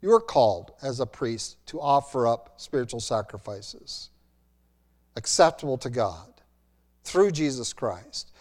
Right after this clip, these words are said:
You are called upon to come and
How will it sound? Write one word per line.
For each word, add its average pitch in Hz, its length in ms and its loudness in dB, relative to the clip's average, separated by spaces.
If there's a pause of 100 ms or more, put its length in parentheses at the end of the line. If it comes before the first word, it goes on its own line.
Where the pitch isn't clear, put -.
(180)
You 190 340 2
are 190 100 8
called 131 320 2
upon 113 480 -2 (380)
to 143 180 -2
come 131 460 4 (260)
and 151 400 2